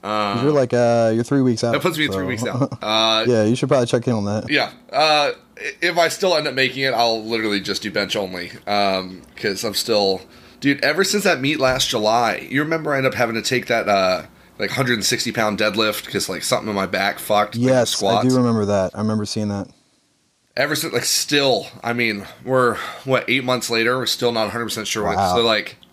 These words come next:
Speaker 2: I've lost, like, forty pounds since that meet, 'cause that was the heaviest I've ever been. Like, I was over three hundred, and I was like, "I just don't wanna be this heavy." So, like, I've gotten down to, like, two seventy, two sixty-five, depending on the day,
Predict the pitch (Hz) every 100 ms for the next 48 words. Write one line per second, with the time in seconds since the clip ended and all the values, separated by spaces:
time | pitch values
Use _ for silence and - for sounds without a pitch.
0 | _ - 127 156 123 117 113 110 104 -
1 | - 101 95 - 113 110 113 104 95 82
2 | - - - _ - - 120 101 - 107
3 | 98 101 90 71 - - - 143 151 127
4 | 131 120 113 104 95 101 76 92 95 131
5 | 120 95 107 104 - 101 95 98 95 65
6 | - - - - - - 110 107 95 -
7 | 101 101 - 95 90 95 92 95 101 78
8 | 95 95 98 92 95 98 85 - 113 104
9 | 120 135 160 123 113 113 120 110 101 98
10 | - - - - 120 107 110 104 107 110
11 | 107 98 104 107 - 101 98 101 101 107
12 | 101 101 98 98 101